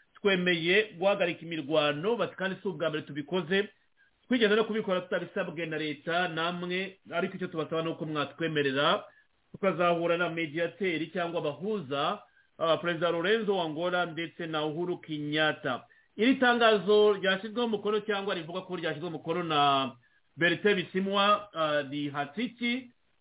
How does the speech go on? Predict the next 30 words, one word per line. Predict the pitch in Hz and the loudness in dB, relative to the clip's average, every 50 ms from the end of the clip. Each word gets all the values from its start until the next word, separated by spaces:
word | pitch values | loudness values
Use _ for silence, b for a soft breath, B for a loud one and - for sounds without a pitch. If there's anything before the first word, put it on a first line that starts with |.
| _ _ | _ _
Ese | - 185 208 202 208 - | 0 0 0 0 0 0
abavuga | 277 254 262 247 254 233 233 220 | 0 0 0 0 -2 -2 -2 -2
bati, | 214 208 208 - 190 190 | -2 -4 -6 -8 -8 -6
Ni | 185 190 | -4 -2
amayeri | 185 180 180 180 175 175 165 156 170 202 208 226 214 | -2 -2 -2 -2 -4 -4 -4 -2 -2 -2 0 0 -2
ya | 208 196 | -4 -4
Kagame, | 202 196 185 190 190 185 185 185 | -4 -6 -8 -8 -8 -8 -8 -6
si | - | -6
ubwa | 180 151 143 156 147 147 | -6 -6 -4 -4 -4 -4
mbere | 139 147 147 139 139 139 139 131 - - b b b b b b - | -4 -4 -4 -2 -2 -4 -4 -6 -8 -14 b b b b b b 0
abwira | 156 160 156 156 151 175 185 196 | 0 0 0 0 0 0 2 2
bagenzi | 185 170 151 147 156 151 147 135 156 | 2 0 0 0 0 0 0 -2 -2
bati, | 170 175 175 175 - - 151 143 143 139 135 135 131 | -2 -2 -2 -4 -6 -8 -6 -4 -2 -2 -2 -2 -2
"Nemeye | 135 143 156 160 165 160 156 156 156 | -2 -2 -2 -2 -2 0 0 0 0
iki," | 156 147 - _ - 170 170 165 | -2 -4 -8 _ -10 -6 -4 -4
agakora | 156 147 147 156 147 143 | -4 -4 -2 -4 -4 -2
ikintu | 175 175 165 | -4 -4 -4
gitandukanye. | 156 147 - - 170 175 170 185 180 - 175 156 151 151 160 170 180 190 202 202 - _ _ _ _ _ _ - | -4 -4 0 0 0 2 2 0 -2 -2 -2 -4 -2 -2 -2 -2 -2 -2 -2 -4 -8 _ _ _ _ _ _ -4
Ese | 160 170 196 190 190 233 240 233 | 0 0 0 0 2 2 2 2
byaba | 220 180 214 196 196 208 | 4 4 2 2 4 2
ari | 220 226 | 0 0
ibintu | 214 202 190 190 | -2 -2 -4 -2
bishya | 196 240 233 - 226 226 226 233 226 - - | -2 -4 -4 -2 0 0 0 0 -4 -6 -8
cyangwa | 185 185 196 202 202 180 202 202 196 196 202 - - _ _ _ - | -6 -4 -4 -4 -4 -2 -2 0 0 -2 -4 -8 -14 _ _ _ -12
abantu | 165 170 170 170 170 165 165 160 165 | -10 -4 0 0 0 0 0 -2 -4
bavuga | 160 165 156 151 156 190 | -2 -2 -4 -2 -2 -2
bati, | 185 170 - - 143 | -2 -2 -2 -4 -6
"Nta | 151 160 165 165 165 | -6 -4 -4 -4 -6
kwizera | - 185 170 151 135 151 147 147 143 | -6 -8 -6 -4 -2 0 0 2 0
Kagame," | 143 147 143 127 127 165 175 180 180 185 190 190 - | -2 -4 -4 -4 -2 -2 -2 -2 -2 -2 -4 -4 -8